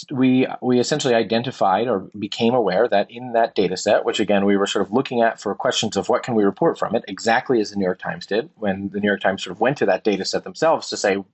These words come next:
"What can we report from it about the Capitol incursion?" And we have, I, I think it's perfectly fair to say we ha-, had been curious, what can we learn about, um, the church's efforts at reform, at systematic reform, vis-a-vis this data set? And as we looked at that, it became clear to us that,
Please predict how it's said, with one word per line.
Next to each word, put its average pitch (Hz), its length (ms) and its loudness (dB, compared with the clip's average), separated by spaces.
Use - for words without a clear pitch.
"What 139 180 0
can 135 100 0
we 117 60 4
report 113 260 0
from 110 100 0
it 98 80 0
about 95 140 0
the - 80 -12
Capitol 120 280 2
incursion?" 104 640 -4
And 104 180 -2
we 123 140 6
have, 104 180 0
I, - 320 -4
I 98 120 0
think 95 140 -2
it's 92 100 -4
perfectly 104 380 -2
fair 120 160 2
to 107 100 -4
say 98 180 -4
we 110 260 2
ha-, 120 280 -2
had 113 300 0
been 113 120 -8
curious, 131 360 0
what 117 120 0
can 113 100 -4
we 101 240 -4
learn 113 260 0
about, 104 380 2
um, 98 320 -2
the 104 80 -4
church's 117 340 0
efforts 110 300 0
at - 100 0
reform, 113 460 0
at 123 100 0
systematic 98 400 -2
reform, 147 480 0
vis-a-vis 98 480 0
this 98 120 0
data 90 260 0
set? 131 280 0
And 113 260 2
as 127 260 2
we 139 100 4
looked 98 240 0
at 95 60 -8
that, 107 180 4
it - 80 -4
became 101 280 -2
clear 113 240 2
to 107 140 0
us 147 220 2
that, 101 260 2